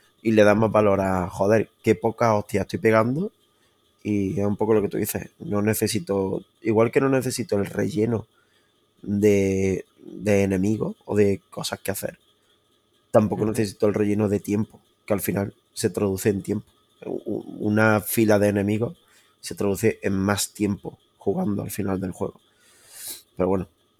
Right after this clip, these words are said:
Speaker 1: eh, ahí es cuando interviene ya el mercado del videojuego, no sé qué, en fin. Hoy no es el día en el que vamos a hablar de esto, ya te lo digo yo.
Speaker 2: No, porque, Dios mío, hemos estado, mm, casi una hora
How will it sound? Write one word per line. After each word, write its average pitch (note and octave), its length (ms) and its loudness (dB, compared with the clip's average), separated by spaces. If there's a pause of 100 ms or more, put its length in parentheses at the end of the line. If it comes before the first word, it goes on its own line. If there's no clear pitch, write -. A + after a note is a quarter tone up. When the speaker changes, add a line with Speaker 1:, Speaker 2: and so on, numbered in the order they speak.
(120)
Speaker 1:
eh, G#2 260 4
ahí G2+ 160 4
es G2+ 60 -2
cuando G#2 200 0
interviene G2 440 0
ya G2 100 0
el F#2 100 0
mercado F#2+ 520 -2
del F#2+ 160 -4
videojuego, A#2+ 880 0
no G#2 140 -2
sé - 180 -14
qué, A#2+ 400 0
en - 300 -6
fin. - 160 -16 (280)
Hoy G#2 200 -2
no G#2 140 0
es G2 60 0
el G2 80 -4
día G#2 120 -2
en G#2+ 80 -4
el G#2 60 -8
que G#2+ 100 -8
vamos - 200 -6
a - 20 -8
hablar E2+ 260 -8
de - 100 -12
esto, - 220 -18
ya - 120 -10
te F2+ 100 -18
lo F2 80 -10
digo - 140 -14
yo. - 120 -20 (280)
Speaker 2:
No, G#2 340 -6
porque, F#2+ 500 -4
Dios F2 320 -18
mío, F2+ 200 -10
hemos F2+ 200 -14
estado, F#2+ 520 -8
mm, E2 520 -16 (380)
casi - 240 -14
una F#2+ 180 -8
hora D#2 220 -12